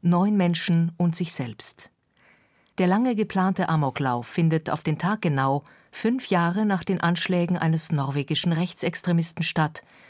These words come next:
bei denen siebenundsiebzig Menschen ums Leben kamen. Ein Zufall? Der Täter soll in der Schule gemobbt worden sein. Und er war gerade durch eine wichtige Prüfung gefallen.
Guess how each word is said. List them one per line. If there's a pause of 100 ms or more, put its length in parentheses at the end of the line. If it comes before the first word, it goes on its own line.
(340)
bei
denen
siebenundsiebzig
Menschen
ums
Leben
kamen. (760)
Ein
Zufall? (1040)
Der
Täter
soll
in
der
Schule
gemobbt
worden
sein. (600)
Und
er
war
gerade
durch
eine
wichtige
Prüfung
gefallen.